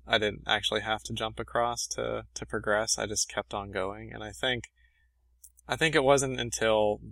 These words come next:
very near the end of the game where you actually literally have to, to jump at a certain time to, to beat a boss. And I spent, I think, three or four hours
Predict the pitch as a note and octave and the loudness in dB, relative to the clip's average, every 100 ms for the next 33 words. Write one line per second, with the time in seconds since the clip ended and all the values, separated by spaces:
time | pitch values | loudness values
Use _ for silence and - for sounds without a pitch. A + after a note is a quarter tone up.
0 | - G#2+ G#2+ A2 G#2+ G#2 G2 G2 G2 G2 | -4 4 6 4 2 -2 0 -2 -2 -4
1 | G2 F#2+ F#2+ G2 G2 F#2+ G2 G2 - G2+ | -4 -4 -6 -8 -8 -4 0 0 0 -2
2 | G2 G2+ G2 F#2+ G2 F#2+ - - G2 - | -2 -2 -2 -2 -6 -8 -8 -8 -8 -8
3 | G2 F#2+ F#2+ - - - - - - G1+ | -6 -4 -4 -6 -6 -4 -6 -10 -8 -4
4 | G#1+ G2+ - A1+ A1 - A2 - - - | -4 -6 -6 -6 -6 -8 -8 -8 -6 -2
5 | - - - - G#2 - - G2 F#2 - | -2 -2 -4 -6 -2 -2 -2 -4 -6 -12
6 | _ _ _ _ _ _ _ G#2+ - G2 | _ _ _ _ _ _ _ -14 -10 -12
7 | - G2+ G2 - - A1 - A2+ G#2+ - | -4 -2 -2 -2 -2 0 0 -2 -2 -4